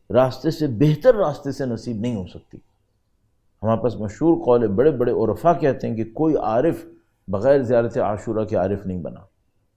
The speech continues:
سب نے اس طریقے کو اختیار کیا۔ مثلاً حتیٰ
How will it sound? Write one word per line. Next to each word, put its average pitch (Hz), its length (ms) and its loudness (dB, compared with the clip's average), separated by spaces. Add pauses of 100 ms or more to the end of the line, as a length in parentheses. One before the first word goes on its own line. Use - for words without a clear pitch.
(1040)
سب 95 200 -2
نے 190 180 0
اس 180 120 0
طریقے 131 300 2
کو 110 140 0
اختیار 85 340 -4
کیا۔ - 260 -16 (800)
مثلاً 110 360 -4
حتیٰ 110 380 0